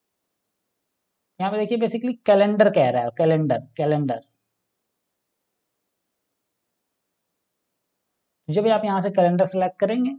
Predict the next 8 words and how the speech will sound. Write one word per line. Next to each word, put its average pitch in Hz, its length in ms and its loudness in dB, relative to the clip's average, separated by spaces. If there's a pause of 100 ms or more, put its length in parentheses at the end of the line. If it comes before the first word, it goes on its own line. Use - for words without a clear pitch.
(120)
उसके - 260 -6
बाद 190 220 0
आप 190 300 0 (500)
easily 202 640 0 (1900)
meeting 156 420 -6
कर 170 220 0
सकते 127 360 -10
हैं। 117 220 -20